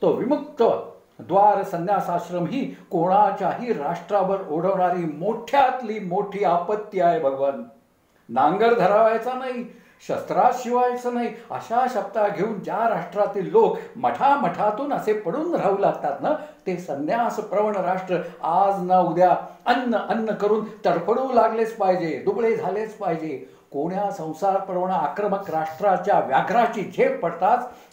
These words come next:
त्याच्या तीक्ष्ण पंजास बळी पडलंच पाहिजे. अशा संन्यास प्रवणतेचा पुरस्कार केल्यानं ज्या लोककल्याणासाठी आपण मुक्तावस्थेतच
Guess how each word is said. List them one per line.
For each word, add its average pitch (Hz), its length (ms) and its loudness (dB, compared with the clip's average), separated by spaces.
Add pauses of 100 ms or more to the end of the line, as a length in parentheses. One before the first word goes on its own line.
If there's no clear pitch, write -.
(120)
त्याच्या 180 360 0 (180)
तीक्ष्ण 277 340 -6
पंजास 180 480 -2
बळी 196 220 -4
पडलंच 226 460 -2
पाहिजे. 131 580 -4 (220)
अशा 220 320 -2
संन्यास 226 640 -2
प्रवणतेचा 226 760 2
पुरस्कार 202 580 2
केल्यानं 156 520 -2 (340)
ज्या 254 360 4
लोककल्याणासाठी 226 1120 0
आपण 190 260 -2
मुक्तावस्थेतच 226 1080 0